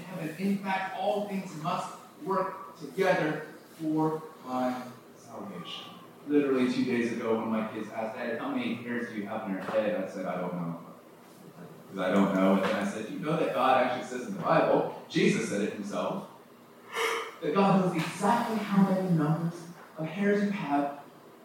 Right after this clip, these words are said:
on your head." Like, you ask that question, that's a good question. I don't know the answer.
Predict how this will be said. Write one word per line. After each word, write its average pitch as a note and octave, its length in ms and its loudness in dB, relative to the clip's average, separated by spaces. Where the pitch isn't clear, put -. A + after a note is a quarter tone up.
on E3 240 8
your E3+ 400 4
head." C#4+ 500 6
Like, - 240 4
you - 80 4
ask - 260 4
that - 240 -2
question, - 300 6
that's B3 200 2
a - 40 -2
good B3 180 2
question. A3 640 4
I - 140 8
don't C4+ 140 10
know A#3 200 10
the - 60 6
answer. A3+ 480 4